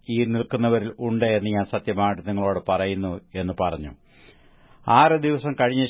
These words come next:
ശേഷം യേശു പത്രോസിനെയും യാക്കോബിനെയും യോഹന്നാനെയും കൂട്ടി ഒരു ഉയർന്ന മലയിലേക്ക് തനിച്ചു കൊണ്ടുപോയി അവരുടെ മുൻപാകെ രൂപാന്തരപ്പെട്ടു.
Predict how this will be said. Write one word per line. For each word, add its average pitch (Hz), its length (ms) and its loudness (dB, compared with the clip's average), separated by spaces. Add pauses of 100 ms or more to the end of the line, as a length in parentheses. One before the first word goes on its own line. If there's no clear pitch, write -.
ശേഷം 123 360 0
യേശു 123 480 2
പത്രോസിനെയും 117 840 0
യാക്കോബിനെയും 101 840 0
യോഹന്നാനെയും 101 760 0
കൂട്ടി 98 480 -6 (600)
ഒരു 107 200 2
ഉയർന്ന 143 520 2
മലയിലേക്ക് 123 720 2
തനിച്ചു 117 320 -2
കൊണ്ടുപോയി 95 600 -4 (440)
അവരുടെ 120 360 2
മുൻപാകെ 104 460 2 (200)
രൂപാന്തരപ്പെട്ടു. 85 880 -2